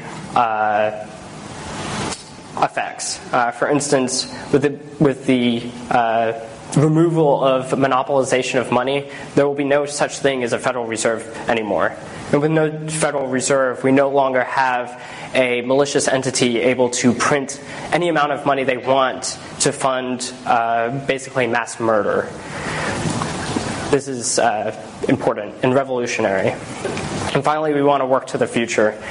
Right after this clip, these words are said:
Uh, Bitcoin is not the beginning. It's not the end. Uh, it's part of a, a larger move to use cryptography to secure anarchy in our world.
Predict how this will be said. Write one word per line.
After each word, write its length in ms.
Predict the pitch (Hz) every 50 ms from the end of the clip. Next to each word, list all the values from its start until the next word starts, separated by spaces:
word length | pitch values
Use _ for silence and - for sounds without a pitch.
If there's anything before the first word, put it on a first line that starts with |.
| - - -
Uh, 260 | - - 131 127 127
Bitcoin 340 | 127 147 135 - - 160 147
is 140 | 143 131 147
not 180 | 139 135 143 143
the 80 | 143
beginning. 460 | 139 127 123 131 127 135 135 139 143
It's 180 | 135 131 127 -
not 180 | 147 139 135 -
the 140 | 123 123
end. 340 | 113 123 123 127 131 135 135 - - - - - - -
Uh, 340 | - 123 120 120 120 117 - -
it's 160 | 139 123 -
part 300 | - - 147 139 135 127
of 180 | 117 131 117
a, 380 | 127 117 120 120 110 - 127 127
a 20 | 120
larger 380 | 127 135 143 147 147 143 143
move 360 | 127 127 139 143 135 131 131 -
to 100 | - 127
use 220 | 127 127 123 -
cryptography 720 | - 131 120 - - 135 131 131 127 120 - 131 123 113
to 340 | 113 - - - 127 117 113
secure 400 | 117 - 139 - - - - 107
anarchy 540 | - 131 127 127 117 117 120 - - 127 123
in 80 | 110 113
our 180 | 110 107 113
world. 320 | 113 117 120 127 135 147